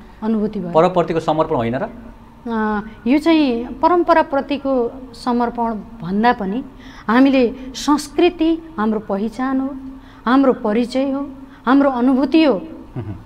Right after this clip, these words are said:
Speaker 1: र त्यही संस्कृतिको एउटा अङ्ग तिज हो। र तिज, अ, महिलाहरूको रङ्गीन पर्व हो, शक्ति, स्वतन्त्रता र उमङ्ग प्रदान गर्ने
Speaker 2: मह्म।
Speaker 1: पर्व हो।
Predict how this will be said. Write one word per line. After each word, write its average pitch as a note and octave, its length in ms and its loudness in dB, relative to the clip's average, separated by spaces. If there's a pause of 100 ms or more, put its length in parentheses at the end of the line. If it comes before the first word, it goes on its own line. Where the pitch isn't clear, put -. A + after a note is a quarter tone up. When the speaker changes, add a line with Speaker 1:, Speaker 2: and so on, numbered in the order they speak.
Speaker 1:
र A3+ 320 4 (460)
त्यही F#4+ 160 0
संस्कृतिको B3+ 840 -2 (340)
एउटा A#3 340 -2
अङ्ग A3 480 -2 (500)
तिज G#3+ 320 -2
हो। E3+ 140 -8 (1200)
र A3+ 80 2
तिज, A#3+ 680 0 (420)
अ, G3+ 200 -4
महिलाहरूको G3 1160 -4 (340)
रङ्गीन A#3+ 360 0
पर्व G#3 280 -4
हो, G3 480 -6 (720)
शक्ति, C#4 800 -2
स्वतन्त्रता B3 760 -4
र A#3 40 -2
उमङ्ग A#3+ 360 2
प्रदान G#3+ 420 -2
गर्ने G3 240 -2
Speaker 2:
मह्म। - 100 -10
Speaker 1:
पर्व G#3 200 0
हो। G3 460 -6